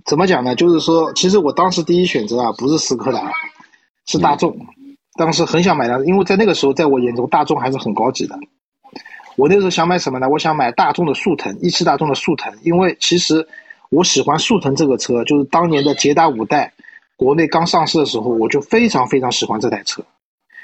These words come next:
Speaker 1: 一直想买这个车。那么到了那个，那个时候真的打算换车了以后呢，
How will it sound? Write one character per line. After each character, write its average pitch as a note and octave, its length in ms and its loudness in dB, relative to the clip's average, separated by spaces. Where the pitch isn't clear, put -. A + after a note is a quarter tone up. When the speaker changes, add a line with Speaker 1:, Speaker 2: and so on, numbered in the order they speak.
Speaker 1:
一 A#3+ 120 4
直 D3+ 160 0
想 B2+ 220 0
买 F#2 120 -6
这 A2+ 120 -2
个 F#2 100 -4
车。 - 240 -8
那 E3+ 100 2
么 E3 140 2
到 G#3 200 2
了 D#3 120 2
那 D#3 120 2
个， A#2+ 320 -2
那 F3 140 2
个 D#3 100 2
时 D3 120 -2
候 C#3+ 60 2
真 F#3 160 2
的 F3 80 2
打 A#2+ 160 -2
算 C#3 160 -2
换 D3 200 -2
车 D3 120 -2
了 C#3+ 120 2
以 A2+ 80 -2
后 B2+ 180 -4
呢， G#2 140 -8